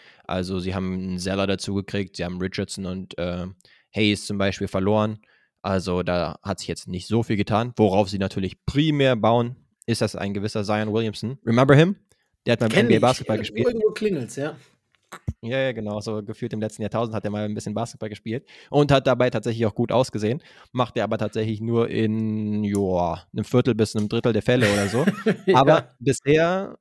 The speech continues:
Speaker 1: immer wenn er gespielt hat, sah das halt so gut aus, dass sie sich auf jeden Fall noch an die Hoffnung klammern, dass, wenn er denn dann eben spielt, dass es wirklich ein kompetitives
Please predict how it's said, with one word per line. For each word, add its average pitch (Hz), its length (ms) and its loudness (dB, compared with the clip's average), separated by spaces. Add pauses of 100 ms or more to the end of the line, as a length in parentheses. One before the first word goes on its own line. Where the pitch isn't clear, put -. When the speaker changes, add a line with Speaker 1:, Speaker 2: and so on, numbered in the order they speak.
(120)
Speaker 1:
immer 165 220 4
wenn 160 100 2
er 151 60 -2
gespielt 160 300 -2
hat, 156 160 -4
sah 120 120 0
das 123 120 -2
halt 113 120 -4
so 139 160 -6
gut 135 200 -8
aus, 131 240 -4
dass 107 220 -4
sie 107 100 -6
sich 101 180 -6
auf - 140 -8
jeden 113 200 0
Fall 98 140 -2
noch 101 160 -4
an 95 100 -10
die 92 100 -6
Hoffnung 95 440 -8
klammern, 104 500 -2 (360)
dass, 98 260 -2
wenn 101 120 -2
er 104 80 -2
denn 95 160 -4
dann 92 180 -6
eben 87 200 -8
spielt, 107 360 -6
dass 92 160 -4
es 95 100 -10
wirklich - 300 -14
ein 92 200 -14
kompetitives 95 720 -8